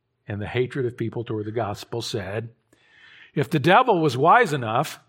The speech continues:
and would s-, just stand by in silence and let the gospel be preached," in other words, without opposing it, "he would suffer less harm, for when there is no battle for the gospel,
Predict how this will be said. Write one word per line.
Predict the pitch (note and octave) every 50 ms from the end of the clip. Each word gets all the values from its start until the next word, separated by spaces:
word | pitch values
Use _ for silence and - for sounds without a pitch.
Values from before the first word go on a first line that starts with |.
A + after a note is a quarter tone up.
| _ _ _ _ _ _ _ _ _ _ -
and | B2 C3 C3+
would | D3 C#3+
s-, | - -
just | - F#3+ G3+ - -
stand | - - F#3+ G#3+ A#3 A3+ F#3
by | G3+ F#3 F3
in | D#3 D#3
silence | C#3 - - G#3+ A3+ A3 F#3 F3+ D3+ -
and | D3 D3+
let | D#3+ D#3+ D#3
the | - D3
gospel | C3+ D#3 D#3+ F#3 G3+ - - - D3+
be | B2+ C3+ C3+ A#2
preached," | - - - A#3+ G#3+ D#3 C#3+ - - - -
in | B2 B2
other | B2+ C3 C3
words, | A#2+ B2+ A2+ A#2+
without | C3 B2 C3 D#3 E3 C3+
opposing | B2+ - - G3 G#3+ G#3+ F#3 C#3 C3 A2 G2+
it, | F#2+ G#2 A#2 D3 - _ _ _ _ _ _ _ _ _ _ _ _ _
"he | F#3 G3
would | F#3+ F#3 F3 F3+
suffer | - F#3 F3+ - F#3 E3 D#3+
less | D#3+ E3+ F3 - -
harm, | E3 F#3+ G#3+ G3 E3+ D#3+ D3
for | - D3+ D#3
when | D3+ E3+ F3 F3
there | F3 E3+ E3+
is | E3 C3+ E3+
no | F#3 G#3+ A3+
battle | G3 D3 F#3 F#3+ G3 A3 A#3 A#3 G#3+
for | - G#3 G3+
the | F#3+ E3+
gospel, | D3+ F3+ F3+ G3+ G#3+ G#3 - - - C3+ C3+ C#3+ C#3